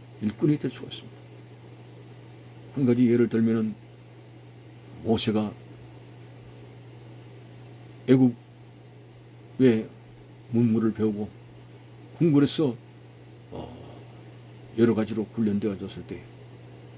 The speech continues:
그 젊은 사십 대의 나이에 노역의 현장에서 자기 동족을, 네,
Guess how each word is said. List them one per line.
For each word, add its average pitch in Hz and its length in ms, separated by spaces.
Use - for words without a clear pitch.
그 127 260
젊은 120 500
사십 - 400
대의 113 160
나이에 107 340
노역의 151 380
현장에서 135 640
자기 175 380
동족을, 196 460
네, 90 100